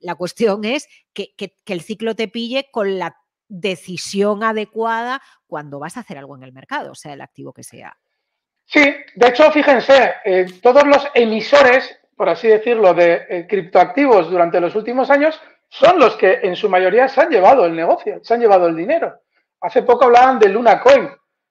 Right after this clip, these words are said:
Speaker 2: Luna Coin pasa de costar o de capitalizarse en diez mil millones de dólares a valer,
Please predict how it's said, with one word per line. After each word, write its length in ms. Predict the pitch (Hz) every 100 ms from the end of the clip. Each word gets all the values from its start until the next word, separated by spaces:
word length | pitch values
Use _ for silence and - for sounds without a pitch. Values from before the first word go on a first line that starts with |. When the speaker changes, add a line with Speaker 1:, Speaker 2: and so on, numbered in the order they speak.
| _ _ _
Speaker 2:
Luna 260 | 147 220 233
Coin 340 | 302 285 -
pasa 320 | 226 240 190
de 160 | 160 151
costar 460 | 180 - 240 202 175
o 60 | 160
de 300 | 160 165 190
capitalizarse 800 | 190 165 160 160 240 247 208 180
en 100 | 160
diez 200 | 170 165
mil 240 | 202 240
millones 380 | 233 226 240 220
de 80 | 247
dólares 500 | 262 269 320 - _ _ _ _ _
a 120 | 185
valer, 340 | 180 196 285